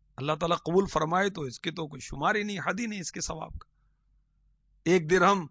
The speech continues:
ایک لاکھ درہم سے بڑھ جائے اللہ چاہے تو، جیسا اخلاص۔ تو اللہ میں نصیب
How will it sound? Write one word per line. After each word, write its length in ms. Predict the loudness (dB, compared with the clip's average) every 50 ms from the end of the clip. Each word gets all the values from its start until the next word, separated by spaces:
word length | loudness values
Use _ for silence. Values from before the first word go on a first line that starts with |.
| -12 _
ایک 220 | -2 -2 -2 2
لاکھ 220 | 4 4 6 6 6 4
درہم 220 | 4 4 4 4
سے 140 | 4 2 2
بڑھ 200 | 4 4 2 4
جائے 160 | 2 0 0
اللہ 200 | 0 0 -2 -2
چاہے 280 | -4 -4 -4 -4 -4 -4
تو، 120 | -6 -12 -18 -20 _ _ -4
جیسا 260 | -2 0 0 2 0
اخلاص۔ 420 | 0 -2 -2 -4 -4 -6 -6 -12 -18 -20 _ _ _ _ _ _ _ _ _ _ _ _
تو 100 | 2 4
اللہ 200 | 6 6 6 6
میں 120 | 6 4
نصیب 300 | 4 4 4 2 2